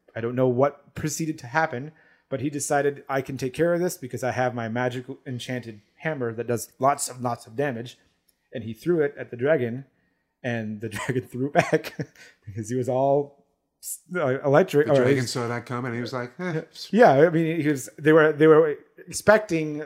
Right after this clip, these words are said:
Speaker 1: the lightning to hurt the dragon, not realizing he's completely made out of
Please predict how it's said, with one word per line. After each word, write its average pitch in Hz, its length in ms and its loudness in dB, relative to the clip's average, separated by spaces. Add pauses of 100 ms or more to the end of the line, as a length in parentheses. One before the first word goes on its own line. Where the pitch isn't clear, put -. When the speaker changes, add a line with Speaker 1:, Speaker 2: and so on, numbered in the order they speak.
(120)
Speaker 1:
the 143 320 -6
lightning 135 600 -2
to 123 400 -8
hurt 190 260 2
the 156 80 -6
dragon, 120 380 -4
not 151 260 -2
realizing 143 500 -4
he's 131 220 -12
completely 135 480 -8
made 123 160 -4
out 113 160 -6
of 107 280 -12